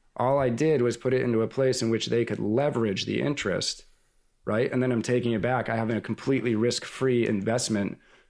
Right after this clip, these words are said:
model in which I can put value behind something so long as I've set up the mechanics the right way. Now I'm rewarding them, and they can use that interest as liquidity. And now, uh, you know,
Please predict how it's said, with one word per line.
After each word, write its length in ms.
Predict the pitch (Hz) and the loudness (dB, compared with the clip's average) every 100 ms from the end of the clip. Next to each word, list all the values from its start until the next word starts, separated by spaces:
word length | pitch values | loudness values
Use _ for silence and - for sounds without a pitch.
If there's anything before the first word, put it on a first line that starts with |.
| _ - | _ 0
model 540 | 110 120 135 135 117 | 2 4 2 2 2
in 180 | 107 110 | 2 0
which 200 | 110 110 | 0 0
I 80 | 98 | -2
can 160 | 107 | -2
put 180 | - 131 | -2 -4
value 460 | 101 110 120 113 104 | -2 0 0 0 0
behind 360 | 104 117 156 | 0 -2 -2
something 380 | - 117 101 110 | -2 -4 -2 -2
so 160 | 110 113 | 0 0
long 220 | 113 120 | 0 0
as 100 | 117 | 0
I've 140 | 113 | -2
set 160 | - 117 | -2 -2
up 80 | 113 | -2
the 80 | |
mechanics 500 | 104 107 135 156 151 | -2 -2 -2 -2 -2
the 80 | - | -2
right 180 | 107 98 | 0 0
way. 280 | 101 107 120 - _ _ - | 0 0 -2 -8 _ _ -8
Now 220 | 113 117 | -4 -2
I'm 100 | 120 | 0
rewarding 720 | 110 107 110 127 151 151 120 | 0 2 2 2 2 2 2
them, 400 | 101 85 95 120 - _ _ _ - | 2 0 -2 -4 -8 _ _ _ -4
and 160 | 117 | 0
they 120 | 120 | 2
can 160 | 120 117 | 2 0
use 320 | 107 131 143 | 2 2 4
that 200 | 120 110 | 2 0
interest 460 | 123 113 - 107 - - | 0 0 0 0 -2 -6
as 560 | 113 113 120 123 127 120 | -4 -2 0 2 2 0
liquidity. 640 | 113 - 147 123 98 98 | -4 0 0 2 0 0
And 180 | - 113 | 0 0
now, 360 | 120 117 113 110 _ _ _ - | 0 2 0 -2 _ _ _ -6
uh, 300 | 107 101 95 - | -2 -2 -4 -2
you 100 | 120 | -2
know, 260 | 101 120 | 0 -2